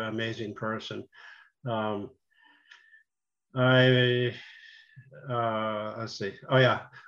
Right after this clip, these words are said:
Well, a lot of people wonder, you know, why I don't have hair. Well, I had to have a craniectomy,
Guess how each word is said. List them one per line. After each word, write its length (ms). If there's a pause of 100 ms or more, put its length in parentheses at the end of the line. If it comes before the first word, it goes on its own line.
Well, 400 (680)
a 60
lot 260
of 100
people 340
wonder, 400
you 80
know, 680
why 600
I 100
don't 180
have 180
hair. 380
Well, 320 (260)
I 60
had 240
to 60
have 180
a 40
craniectomy, 1000